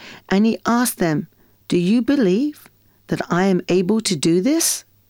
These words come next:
"Yes, Lord," they replied. Then he touched their eyes and said, "According to your faith, let it be done to you."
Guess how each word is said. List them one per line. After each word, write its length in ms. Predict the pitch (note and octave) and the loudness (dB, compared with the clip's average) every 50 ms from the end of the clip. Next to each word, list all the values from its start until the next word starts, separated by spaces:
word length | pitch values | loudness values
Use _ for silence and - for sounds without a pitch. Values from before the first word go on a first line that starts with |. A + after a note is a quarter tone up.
| _ _ _ _ _ _ _ _ _ - - - - _ - | _ _ _ _ _ _ _ _ _ -20 -20 -20 -20 _ -4
"Yes, 400 | E3+ G3 B3+ D4+ - - - - | -2 0 0 0 0 -2 0 2
Lord," 480 | B3 C4 C4 B3+ B3+ A#3+ A3 F#3+ - - _ _ _ _ _ _ _ _ _ _ _ - | 2 2 2 2 2 2 0 0 -4 -6 _ _ _ _ _ _ _ _ _ _ _ -4
they 140 | E3+ E3 | -2 0
replied. 640 | D#3+ E3 D#3+ - - E3+ D#3+ D3+ D3 C#3+ C3 - - _ _ _ _ _ _ _ _ _ _ _ _ - _ - - - - - - - | 0 -2 -2 -2 -4 -4 -2 0 0 -2 -4 -6 -8 _ _ _ _ _ _ _ _ _ _ _ _ -20 _ -20 -20 -18 -18 -12 -4 -2
Then 160 | F3 F3+ E3 | 0 2 2
he 120 | F#3+ A3 | 2 2
touched 480 | G3 - - - - B3+ - - - - | 0 -2 -4 -2 -2 -4 -2 -2 -2 0
their 180 | G#3+ G3+ G3 - | 0 0 0 -2
eyes 420 | - F#3+ F#3+ F#3 F3+ F3 E3 D3 - | -2 -2 0 2 2 0 0 -2 -2
and 200 | - F3+ E3 D#3 | -2 -2 -2 -2
said, 400 | - - F#3 E3+ D#3+ D3 C3+ - _ _ _ _ _ - - - - - - - | -2 -2 -2 -2 -2 -2 -4 -6 _ _ _ _ _ -20 -20 -20 -20 -14 -8 -8
"According 720 | D3 - - - - G3+ G3+ G#3+ G#3+ A3+ A3+ A3+ A3+ A3+ | -6 -6 -4 -4 -2 0 2 2 2 4 2 2 2 2
to 140 | - A#3 | 0 0
your 360 | A3+ G3+ F#3 G#3 G#3+ A3+ A#3 A#3 | 2 2 2 2 2 2 0 -2
faith, 540 | - - A#3 G#3+ F#3+ D3+ C#3+ - - - - _ _ _ _ - - - - | -2 -2 0 0 0 0 -2 -6 -12 -16 -20 _ _ _ _ -20 -20 -14 -6
let 240 | - D3 D#3+ E3 D#3+ | -4 -2 0 0 0
it 200 | F#3+ G3 - - | -2 -2 -2 -2
be 140 | F#3+ F#3 F3 | 0 0 0
done 420 | C#3 - E3+ E3 E3 E3 F3 E3+ | 0 -2 -2 0 0 0 0 -2
to 160 | - - F#3 | -2 -2 -2
you." 420 | E3+ D3+ D#3 D#3+ D3+ D3 C#3+ C#3 | 0 0 0 0 0 0 -2 -4